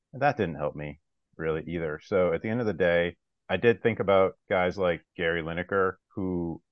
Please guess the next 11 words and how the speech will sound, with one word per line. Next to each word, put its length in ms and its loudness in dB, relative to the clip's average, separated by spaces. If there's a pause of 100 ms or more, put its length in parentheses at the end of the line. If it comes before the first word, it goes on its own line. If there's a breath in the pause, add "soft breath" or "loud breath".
(120)
I 80 -2
know 220 -6
scored 240 -8
a 40 -4
lot 140 0
of 80 -6
goals. 540 -6 (400)
I 20 -14
just 320 -12 (420)
had 260 -8
a 60 -10